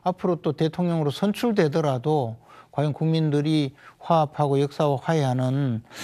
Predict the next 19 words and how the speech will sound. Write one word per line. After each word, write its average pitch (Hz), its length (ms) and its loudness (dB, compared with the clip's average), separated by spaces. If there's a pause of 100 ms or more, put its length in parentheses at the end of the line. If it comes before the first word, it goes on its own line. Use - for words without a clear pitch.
(320)
그런 143 600 2 (840)
그 139 180 0
전통을, 151 600 0 (300)
어, 135 120 -4
맞이할 165 400 2
수 - 140 -2
있을까 139 460 0
조금 151 380 0
걱정스럽긴 170 720 0
한데요. 135 460 2 (400)
어, 123 460 -6
차기에 190 320 2
집권하는 165 500 0
대통령은 139 760 0 (280)
지금까지 156 800 2
불행했던 151 800 0
헌정사를 143 840 0
되풀이하지 156 460 2
말고 131 580 0